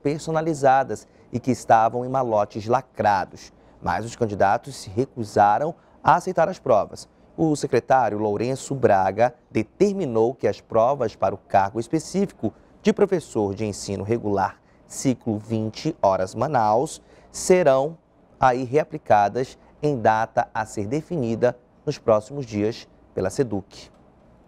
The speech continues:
Michele Santos da Costa, de vinte e dois anos, do Rio de Janeiro,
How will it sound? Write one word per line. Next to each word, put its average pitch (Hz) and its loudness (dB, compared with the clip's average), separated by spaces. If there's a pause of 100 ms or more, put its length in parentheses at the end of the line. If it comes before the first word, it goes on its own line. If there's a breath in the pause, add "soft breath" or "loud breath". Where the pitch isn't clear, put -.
(1040 soft breath)
Michele 180 2
Santos 160 -2
da 120 4
Costa, 135 0
de 110 -6
vinte 123 -6
e 113 -10
dois 107 0
anos, 131 -2
do 107 -2
Rio 127 -4
de 131 -8
Janeiro, 117 -2